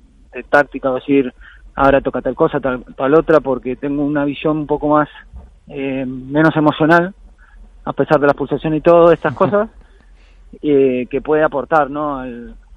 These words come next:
Speaker 1: a cal-, a, a calmarlos o a enfocarlos en la tarea, ¿no? En el plan de juego, lo que hayamos hablado antes. Entonces,
Speaker 2: Ujú.
Speaker 1: yo los, los dejo mu-, los dejo porque al final ellos se van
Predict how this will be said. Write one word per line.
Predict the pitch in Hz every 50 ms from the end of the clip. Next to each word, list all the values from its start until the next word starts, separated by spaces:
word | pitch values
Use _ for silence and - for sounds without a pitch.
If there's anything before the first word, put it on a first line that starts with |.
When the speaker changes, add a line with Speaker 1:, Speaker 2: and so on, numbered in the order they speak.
| - _
Speaker 1:
a | 131 127
cal-, | - 131 123 123 120
a, | 127 123 120 117 120 123 127
a | 123
calmarlos | - 123 123 147 170 175 185 185 156 -
o | 143 135
a | 135
enfocarlos | 127 - - 139 131 - 156 156 156 160 165 160 - 139
en | 127 131 127
la | 127 127
tarea, | - 131 139 156 147 135 127
¿no? | 135 135
En | 131 127 123
el | 120 120 123 - -
plan | _ - 139 135
de | 135 131
juego, | - 175 180 185 180 175 160 147 135
lo | 127 123 -
que | _ 123 120 -
hayamos | 123 123 - - 139 131 131 -
hablado | 135 127 131 135 123 123 139
antes. | 139 - _ - _ _ - _ - - - - - - _ _ _
Entonces, | 127 123 147 147 139 147
Speaker 2:
Ujú. |
Speaker 1:
yo | 175 175 180 185
los, | 170 - - -
los | 135 151 143 135
dejo | 180 170 - 180 165
mu-, | 180 190 190 175 - 254 - _ _ _ _ _ -
los | 151 147 156 156
dejo | 196 196 - - 196
porque | 165 170 160 139 170
al | 151 -
final | 170 170 185 190 196 190 - _ _ _ _ _ _ _ _ _ _ _ _ _ _ - - - - _
ellos | 151 151 165 156
se | - 160
van | 160 165 160 156 139